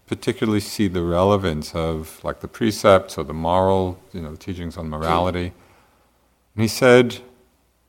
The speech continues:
"To practice meditation without a foundation of ethics,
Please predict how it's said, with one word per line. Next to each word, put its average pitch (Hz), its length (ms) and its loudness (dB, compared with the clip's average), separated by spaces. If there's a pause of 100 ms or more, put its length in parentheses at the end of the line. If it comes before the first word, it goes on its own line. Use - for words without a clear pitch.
(540)
"To - 80 -8
practice - 760 2 (240)
meditation 104 800 0 (260)
without 104 480 2
a 101 60 0
foundation 85 1080 -4 (560)
of 95 200 -8
ethics, - 640 -2